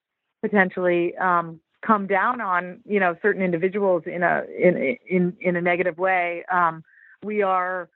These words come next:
aiming, strategizing to, um, positively impact the upgrade process and inform the process, um, through the ethnographic work to make sure that a good understanding of the value of these economies, the values of these labors,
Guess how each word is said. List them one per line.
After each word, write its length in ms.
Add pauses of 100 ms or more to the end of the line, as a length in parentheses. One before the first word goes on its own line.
(340)
aiming, 480 (400)
strategizing 920 (540)
to, 520
um, 480 (160)
positively 600
impact 520
the 460
upgrade 440
process 600
and 160
inform 600
the 80
process, 560 (680)
um, 340
through 360
the 140
ethnographic 600
work 360
to 80
make 280
sure 280
that 320 (100)
a 160 (200)
good 220
understanding 880
of 200
the 80
value 420
of 100
these 180
economies, 640
the 100
values 420
of 180
these 220
labors, 560